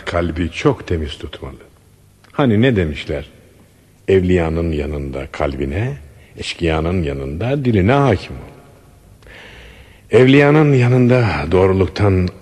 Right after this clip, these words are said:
asla ayrılmamalı. Ne soracaklarsa sorsunlar, doğru cevap vermelidir. Kişi kendi aleyhine bile olsa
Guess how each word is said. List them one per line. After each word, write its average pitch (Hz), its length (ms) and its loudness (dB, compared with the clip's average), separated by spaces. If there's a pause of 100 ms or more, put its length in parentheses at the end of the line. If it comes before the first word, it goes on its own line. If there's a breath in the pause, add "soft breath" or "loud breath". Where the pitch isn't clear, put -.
(160)
asla 107 500 2
ayrılmamalı. 78 640 -4 (760)
Ne 175 140 2
soracaklarsa 78 760 -4
sorsunlar, 85 680 -4 (360)
doğru 71 240 -4
cevap 76 420 -10
vermelidir. - 580 -18 (1000 soft breath)
Kişi 185 400 0
kendi 139 360 4
aleyhine 98 540 2
bile 90 180 0
olsa 82 500 -4